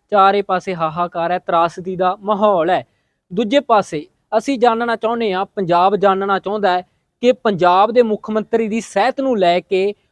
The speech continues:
ਪੰਜਾਬ ਸਰਕਾਰ ਕੋਈ ਬੁਲੇਟਿਨ ਕਿਉਂ ਨਹੀਂ ਜਾਰੀ ਕਰਦੀ, ਕਿਉਂ ਨਹੀਂ ਉਹਨਾਂ ਨੂੰ ਲੈ ਕੇ ਕੋਈ ਰਿਪੋਰਟ ਹਾਲੇ ਤੱਕ ਪੇਸ਼ ਕੀਤੀ ਗਈ। ਇਹ ਸਰਕਾਰ ਦੀ ਮੈਨੂੰ ਲੱਗਦਾ ਹਾਲੇ ਤੱਕ ਸਭ ਤੋਂ ਮਾੜੀ ਕਾਰਗੁਜ਼ਾਰੀ ਰਹੀ ਹੈ ਵੀ ਉਹਨਾਂ ਦੀ ਸਿਹਤ ਨੂੰ ਲੈ ਕੇ ਇੱਕ ਪਾਸੇ ਤਾਂ ਪੂਰਾ ਪੰਜਾਬ ਚਿੰਤਾ 'ਚ ਹੈ,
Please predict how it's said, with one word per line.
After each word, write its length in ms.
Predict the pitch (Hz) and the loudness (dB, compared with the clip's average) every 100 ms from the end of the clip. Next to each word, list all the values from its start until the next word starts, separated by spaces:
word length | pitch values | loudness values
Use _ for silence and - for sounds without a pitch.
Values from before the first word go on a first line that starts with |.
| _ | _
ਪੰਜਾਬ 340 | 208 202 214 233 | 0 4 4 2
ਸਰਕਾਰ 400 | 254 240 254 269 | -4 0 2 2
ਕੋਈ 160 | 285 | -2
ਬੁਲੇਟਿਨ 460 | 214 247 285 285 247 | 4 4 4 2 -4
ਕਿਉਂ 240 | - 302 302 | 0 2 2
ਨਹੀਂ 100 | 226 | 2
ਜਾਰੀ 220 | 185 170 | 2 0
ਕਰਦੀ, 320 | 160 147 139 | -4 -6 -8
ਕਿਉਂ 540 | 143 _ _ 247 269 277 | -18 _ _ 2 4 2
ਨਹੀਂ 140 | 277 | 2
ਉਹਨਾਂ 240 | 262 254 262 | 0 0 0
ਨੂੰ 100 | 247 | 2
ਲੈ 120 | 220 | 2
ਕੇ 140 | 247 | 2
ਕੋਈ 200 | 240 240 | -2 0
ਰਿਪੋਰਟ 600 | 233 - _ 214 226 240 233 185 | 0 -4 _ 0 2 2 0 0
ਹਾਲੇ 200 | 190 214 | 2 2
ਤੱਕ 300 | 202 - 214 | -2 -4 -8
ਪੇਸ਼ 400 | - 247 254 - | -4 -2 -2 -4
ਕੀਤੀ 340 | 208 - 180 | -8 -4 -4
ਗਈ। 140 | 160 135 _ _ | -4 -8 _ _
ਇਹ 200 | 214 214 | 0 0
ਸਰਕਾਰ 520 | 220 208 190 185 196 | 0 -4 0 0 2
ਦੀ 180 | 185 214 | 0 -4
ਮੈਨੂੰ 240 | 208 202 196 | -4 0 0
ਲੱਗਦਾ 320 | 185 185 185 | 0 0 -2
ਹਾਲੇ 240 | 170 190 | 0 -2
ਤੱਕ 260 | 196 190 202 | -2 -4 -6
ਸਭ 180 | 190 202 - | -6 -6 -4
ਤੋਂ 100 | 233 | -2
ਮਾੜੀ 260 | 196 185 190 | 0 0 0
ਕਾਰਗੁਜ਼ਾਰੀ 580 | 208 185 185 185 180 175 | 0 0 0 0 0 0
ਰਹੀ 220 | 165 220 | -2 -2
ਹੈ 100 | 185 - _ _ | -2 -4 _ _
ਵੀ 100 | 175 | -2
ਉਹਨਾਂ 260 | 226 240 262 | 0 0 -2
ਦੀ 100 | 254 | -4
ਸਿਹਤ 320 | - 208 226 | -2 -2 0
ਨੂੰ 100 | 254 | -2
ਲੈ 100 | 226 202 | 0 0
ਕੇ 120 | 233 | -4
ਇੱਕ 160 | - | -8
ਪਾਸੇ 280 | 233 233 - | -4 -4 -4
ਤਾਂ 100 | 233 | -8
ਪੂਰਾ 240 | 226 226 214 | -4 -2 -2
ਪੰਜਾਬ 400 | - 175 180 185 | -2 -2 0 0
ਚਿੰਤਾ 360 | - 196 196 208 | -4 -6 -4 -4
'ਚ 100 | |
ਹੈ, 100 | 196 | -2